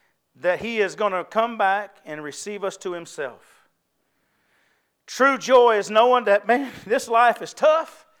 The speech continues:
but oh, there's coming a day. Amen? When I know that we're gonna be restored back to our former glory. See,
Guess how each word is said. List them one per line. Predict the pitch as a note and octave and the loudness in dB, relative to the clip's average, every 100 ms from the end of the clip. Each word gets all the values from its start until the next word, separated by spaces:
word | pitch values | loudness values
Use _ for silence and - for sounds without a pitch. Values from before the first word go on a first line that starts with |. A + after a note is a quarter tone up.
| _ _ _ _ _ | _ _ _ _ _
but | - | -14
oh, | D3 F#3 G#3 | -6 -4 -4
there's | G#3+ F#3 | -6 -10
coming | - G#3+ G3+ | -8 -8 -8
a | |
day. | F#3 D3 G#2+ _ _ _ _ _ | -8 -8 -10 _ _ _ _ _
Amen? | D#3 E3 F#3+ A3 A3 _ _ _ _ _ _ _ | -16 -10 -10 -10 -14 _ _ _ _ _ _ _
When | - F#3+ F#3 | -8 -4 0
I | G3 A3+ | 2 2
know | A#3 A#3 D4 C#4 A#3+ _ _ _ _ _ _ - | 0 0 0 -4 -10 _ _ _ _ _ _ -2
that | F#3+ G3 | -2 0
we're | B3+ | -2
gonna | A#3+ G#3+ | -2 -4
be | |
restored | G#3 G3+ - - B3 B3+ B3+ A#3 - _ _ _ | -6 -8 -6 0 4 4 2 -2 -12 _ _ _
back | C#3 G#3+ B3 B3 - | 0 4 4 2 -6
to | A3+ A3 | -4 2
our | G#3 | 2
former | G#3 A#3 A#3 A3 A3 | 2 -2 -4 -6 -8
glory. | G#3 G3 E3 B2 G2 _ _ _ _ _ _ _ _ | -6 -4 -6 -8 -16 _ _ _ _ _ _ _ _
See, | - B3 F3 | -6 -6 -6